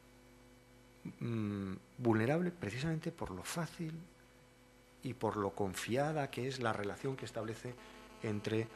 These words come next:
eh, los sujetos, ¿no? Por tanto, eh, pa-, pensemos, por ejemplo, en fenómenos como la financiarización de la economía o la financiarización de los mercados o,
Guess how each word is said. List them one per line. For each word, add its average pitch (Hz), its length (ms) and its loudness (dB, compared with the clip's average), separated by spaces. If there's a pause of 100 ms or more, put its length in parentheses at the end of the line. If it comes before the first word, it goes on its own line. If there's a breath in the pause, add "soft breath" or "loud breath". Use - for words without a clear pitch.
(340 loud breath)
eh, 90 500 0
los 85 140 -4
sujetos, - 440 -2
¿no? 143 80 -4 (720 loud breath)
Por 110 120 0
tanto, 156 420 6 (1120)
eh, 117 380 4
pa-, - 100 -2
pensemos, 160 380 4
por 180 80 2
ejemplo, 151 300 4
en 110 60 -4
fenómenos 143 520 2
como 113 240 2
la 104 120 4
financiarización 98 1000 4
de 120 80 8
la 104 80 8
economía 127 500 2
o 123 80 4
la 95 140 4
financiarización 101 920 0
de 107 60 2
los 85 160 -2
mercados 123 800 -2
o, 95 240 -4